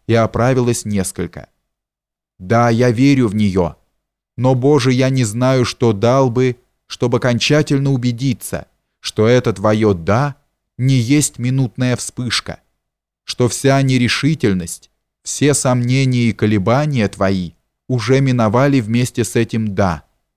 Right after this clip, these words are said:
и более не повторятся. Вот чего!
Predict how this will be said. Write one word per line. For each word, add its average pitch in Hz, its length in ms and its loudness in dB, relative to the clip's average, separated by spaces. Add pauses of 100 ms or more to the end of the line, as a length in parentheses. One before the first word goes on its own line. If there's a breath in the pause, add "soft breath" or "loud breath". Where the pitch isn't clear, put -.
(120)
и 123 100 4
более 113 460 2
не 113 120 0
повторятся. 110 840 -4 (560)
Вот 147 400 0
чего! 110 540 0